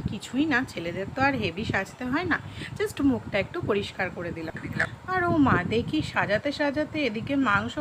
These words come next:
কড়া থেকে কষিয়ে রান্না করে নামানো হয়ে গেল। যাই হোক, মাংস ওই ফুটছে, এই ভিডিওটা আর আমার করা হলো না। যাই হোক, এইটুকুই করে রাখি, আর কি বলবো।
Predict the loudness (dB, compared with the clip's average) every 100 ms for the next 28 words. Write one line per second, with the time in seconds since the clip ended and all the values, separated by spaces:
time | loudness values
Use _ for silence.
0 | -2 2 2 0 -6 -6 -6 -6 -6 0
1 | 2 2 2 2 2 0 -2 -2 0 0
2 | -4 -10 -6 4 10 12 12 8 6 2
3 | 0 -2 -2 0 0 -2 -6 -10 -12 -2
4 | 6 6 8 4 2 -4 -6 2 4 4
5 | 0 2 0 0 -8 -2 -2 -2 -8 -2
6 | 0 0 2 2 2 0 -2 -2 -4 -2
7 | -2 2 4 4 2 0 0 2 2 2
8 | 2 0 -4 -4 -4 -6 -8 -12 -6 2
9 | 4 4 2 0 -2 -6 -2 -2 -2 -4
10 | -4 -2 -2 0 2 4 4 2 -2 2
11 | 4 2 -2 -6 -2 -4 -4 -8